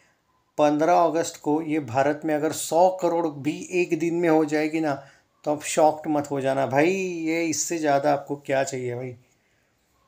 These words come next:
<laughs> मेरे पास अभी वर्ड्स नहीं है बॉस। और सच में आंखों में आंसू, अ, वाली फीलिंग होने वाली है भाई, ऐसा मुझे लग रहा है कि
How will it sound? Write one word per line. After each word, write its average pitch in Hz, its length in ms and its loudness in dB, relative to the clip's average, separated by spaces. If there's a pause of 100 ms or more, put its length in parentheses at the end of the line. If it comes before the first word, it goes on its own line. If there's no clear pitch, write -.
(460)
<laughs> 160 100 -2 (120)
मेरे 139 300 -4
पास 147 280 -2
अभी 147 160 -4
वर्ड्स 143 360 -2
नहीं 139 140 -4
है 127 80 -4
बॉस। 123 400 -6 (760)
और 135 460 -2
सच 151 260 -6
में 165 120 0
आंखों 160 280 0
में 160 140 -2
आंसू, 151 500 -2 (560)
अ, 147 280 -8
वाली 151 380 0
फीलिंग 151 400 -2
होने 151 260 0
वाली 135 280 2
है 123 100 -4
भाई, 123 240 -2
ऐसा 127 260 -4
मुझे 131 220 -6
लग 139 220 -2
रहा 135 140 0
है 127 100 -2
कि 123 320 -8